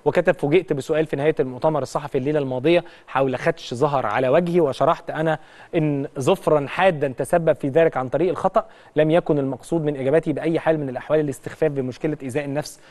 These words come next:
الخطيرة للغاية". وبعدين قال لهم: "لو حد عنده مشكلة يقدر يكلم المختصين"، وهكذا. والناس بدأت تتكلم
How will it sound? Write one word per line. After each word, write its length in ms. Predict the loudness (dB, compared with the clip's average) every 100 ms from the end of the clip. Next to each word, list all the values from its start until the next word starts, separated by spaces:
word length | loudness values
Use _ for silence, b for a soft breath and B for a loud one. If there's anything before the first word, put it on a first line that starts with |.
| b -4
الخطيرة 460 | -4 -4 0 2
للغاية". 420 | 2 2 6 6 6
وبعدين 420 | 4 2 0 -2
قال 160 | -2
لهم: 240 | 0 0 -4 B B
"لو 80 | -4
حد 240 | -2 0
عنده 260 | 0 0 -2
مشكلة 300 | -4 0 2
يقدر 260 | 0 0 -2
يكلم 400 | 0 0 -2 -6 B B -6
المختصين"، 640 | -2 -2 -4 -8 -4 -4
وهكذا. 440 | -2 -4 -6 -10 -10 b b b b b -6
والناس 300 | 0 2 4
بدأت 280 | 4 2 -2
تتكلم 460 | 2 2 2 0